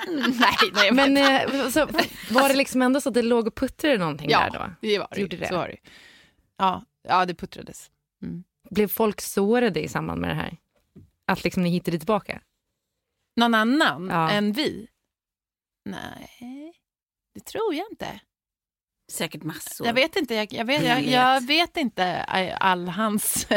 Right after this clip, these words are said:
Speaker 1: <laughs> allt hans gegg har jag inte varit inne och petat i. <laughs> Nej, nej, jag tror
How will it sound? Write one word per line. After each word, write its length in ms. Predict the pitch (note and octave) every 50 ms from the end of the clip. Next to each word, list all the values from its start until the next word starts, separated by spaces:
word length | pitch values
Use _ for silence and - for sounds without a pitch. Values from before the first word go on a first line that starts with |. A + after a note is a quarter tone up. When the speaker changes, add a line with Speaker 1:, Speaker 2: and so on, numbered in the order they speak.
| G#3 A3 - -
Speaker 1:
<laughs> 280 | - C4+ - - -
allt 180 | - G3 G3 -
hans 200 | - A3+ G3 -
gegg 360 | F3+ F3 D#3 F3 E3 E3 D#3 D#3+
har 120 | D#3+ E3+
jag 80 | D#3+ D#3
inte 120 | D3+ D#3
varit 140 | F3 E3 E3+
inne 120 | D#3+ -
och 60 | D3 -
petat 360 | - F#3+ E3 - - G3+ -
i. 120 | G3+ - -
<laughs> 1080 | G#3+ G#3 F#3+ G3 G3 F#3+ A3 - - G3 - - - F4+ E4+ D#4+ - - A#3 - - _
Nej, 580 | - G#3 G#3 G#3+ G#3+ A3+ A#3+ - D#4 D4+ D4+ _ _
nej, 180 | B3 A#3 B3+
jag 100 | D4 E4
tror 140 | - C#4+